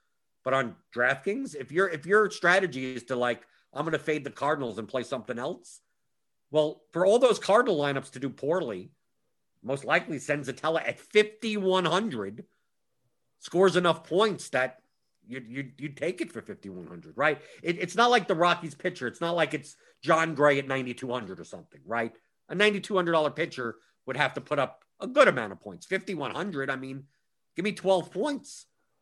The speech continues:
And a twelve point Senzatela means that the Cardinal stack probably didn't do well, and you get the best of both worlds. So I, I would not be opposed, only because the Car-, if the Cardinals were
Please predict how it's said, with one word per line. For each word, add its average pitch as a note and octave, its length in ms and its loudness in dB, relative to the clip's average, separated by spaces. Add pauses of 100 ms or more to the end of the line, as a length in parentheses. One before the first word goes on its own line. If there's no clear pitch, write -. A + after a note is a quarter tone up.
(180)
And C#3+ 80 -2
a D#3 40 0
twelve G#3+ 360 2
point G#3 220 2
Senzatela G3 680 2
means D3 260 -6
that D3+ 200 0 (220)
the C#3+ 100 -2
Cardinal F#3+ 320 2
stack C#3+ 300 0
probably D3 340 -2
didn't D3+ 240 -6
do D3 140 -2
well, E3 480 2 (280)
and C#3 120 -8
you D3+ 80 0
get D#3+ 180 0
the D3 60 -6
best D3+ 280 2
of D#3 100 -4
both G3 240 2
worlds. G2+ 300 -4
So C3+ 240 0
I, C#3+ 160 -2
I D3+ 200 0
would E3 180 -2
not F#3 340 -2
be G3 140 -4
opposed, C#3 720 -4 (580)
only A#3+ 380 10
because G#3 400 0
the F#3 100 -2
Car-, F#3 200 -4
if F3 80 -8
the F#3 80 -6
Cardinals A3+ 480 0
were E3+ 260 0